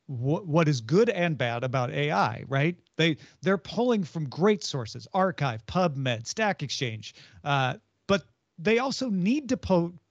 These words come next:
pull from social media posts because you want it to work like a human. So you need to get that natural language that humans do that you don't write in a, in a medical publication or something like that.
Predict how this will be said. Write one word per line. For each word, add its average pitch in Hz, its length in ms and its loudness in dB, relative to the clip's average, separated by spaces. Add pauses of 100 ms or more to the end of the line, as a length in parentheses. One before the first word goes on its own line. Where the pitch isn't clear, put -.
pull 202 200 2
from 170 160 -6
social 190 280 0
media 226 260 2
posts 113 400 -6
because 196 400 0 (460)
you 170 240 -4
want 185 340 2
it 247 180 -2
to 208 200 -2
work 160 300 2
like 139 180 0
a 135 80 -2
human. 120 500 -4 (100)
So - 140 -4
you 180 100 4
need 220 180 4
to 233 60 -2
get 190 180 0
that 156 180 2
natural 160 420 -2
language 147 380 -2
that 123 140 -4
humans 143 360 -2
do 139 280 2
that 131 160 2
you 131 100 0
don't 143 360 2
write 131 260 2
in 131 120 0
a, 131 180 2
in 143 180 0
a 131 40 2
medical 131 420 0
publication 131 640 -2
or 127 60 -2
something 131 300 -2
like 123 180 -2
that. 175 300 2